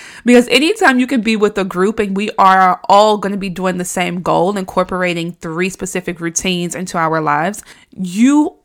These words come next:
are going to be motivated. That is a motivating factor, being able to go through a program with many women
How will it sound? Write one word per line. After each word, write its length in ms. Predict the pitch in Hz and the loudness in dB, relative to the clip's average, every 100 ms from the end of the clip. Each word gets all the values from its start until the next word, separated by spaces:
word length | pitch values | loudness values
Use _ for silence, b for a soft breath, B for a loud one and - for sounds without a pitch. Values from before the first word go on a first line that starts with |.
| _ 214 | _ 4
are 240 | 208 208 | 6 4
going 320 | 190 196 214 | 0 -4 -4
to 100 | 208 | -6
be 220 | 196 226 220 | -6 -6 -4
motivated. 600 | 220 262 196 190 175 - | -2 -2 -2 -4 -4 -4
That 120 | 202 | -2
is 140 | 233 | 0
a 60 | 247 | 0
motivating 760 | 220 214 226 226 214 214 202 | 0 0 -2 -2 -2 -4 -6
factor, 480 | 185 214 214 - 185 | -6 -4 -4 -6 -8
being 300 | 175 196 196 - | -6 -6 -6 -6
able 240 | 196 196 | -6 -6
to 120 | 190 185 | -8 -12
go 320 | 165 185 208 | -4 -2 -2
through 240 | 208 208 | -4 -6
a 60 | 185 | -6
program 640 | - 190 196 185 180 175 | -4 -4 -2 -4 -6 -6
with 280 | 175 175 175 b | -6 -8 -10 b
many 500 | 202 190 196 240 262 | -4 0 0 0 0
women 680 | 226 185 196 208 147 131 | 0 -2 -2 -2 -6 -8